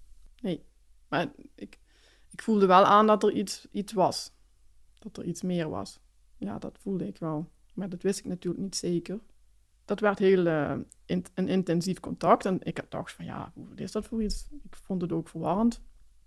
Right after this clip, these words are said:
Dus op een gegeven moment heb ik haar gewoon, ja, via de app was dat volgens mij, ja, heb ik haar gewoon gezegd van, eh, van, "We hebben nu zo'n leuk contact. Ehm, ja, ik vind het een beetje verwarrend. Want, ehm, ik val ook op vrouwen en ja, ik zou best wel eens verliefd op jou kunnen worden." Ik had nog niet gezegd dat ik dat al was, maar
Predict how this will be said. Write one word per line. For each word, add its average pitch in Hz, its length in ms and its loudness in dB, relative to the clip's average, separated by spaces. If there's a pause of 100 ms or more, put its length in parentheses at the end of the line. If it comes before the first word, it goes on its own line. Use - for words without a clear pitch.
(640)
Dus 214 160 -4
op 180 60 -2
een 175 60 -2
gegeven 190 40 4
moment 185 180 2
heb 180 120 2
ik 175 80 -6
haar 180 140 -2
gewoon, 180 220 2
ja, 190 180 2
via 190 140 -2
de 185 100 2
app 196 160 4
was 170 160 -2
dat - 180 -8
volgens 170 220 -8
mij, 190 220 -4
ja, 196 240 -2 (120)
heb 185 140 -6
ik - 60 -14
haar 180 120 0
gewoon 175 300 -2 (120)
gezegd 196 580 2
van, 180 160 -4
eh, 180 100 -2
van, 175 180 -6
"We 175 60 -2
hebben 180 200 2
nu 180 140 4
zo'n 185 240 2
leuk 180 180 2
contact. 185 500 2
Ehm, 175 320 -4 (220)
ja, 175 180 -4
ik - 140 -8
vind 190 140 0
het 180 100 0
een 170 60 -4
beetje 160 220 -4
verwarrend. 180 520 -4 (560)
Want, 175 280 -6
ehm, 170 220 -2 (220)
ik - 200 -6
val 175 280 2
ook 151 140 0
op - 100 -6
vrouwen 180 500 2
en 170 300 -2
ja, - 260 -8
ik 175 140 -6
zou 175 160 -2
best 165 220 -4
wel 170 100 -8
eens 151 120 -8
verliefd 170 300 -8
op - 80 -14
jou 190 200 -2
kunnen 180 240 -4
worden." 165 280 -4
Ik - 80 -14
had - 120 -6
nog 165 100 -8
niet - 180 -6
gezegd 175 220 -12
dat - 100 -14
ik - 80 -18
dat - 140 -14
al - 60 -12
was, 185 260 -12
maar 190 180 -14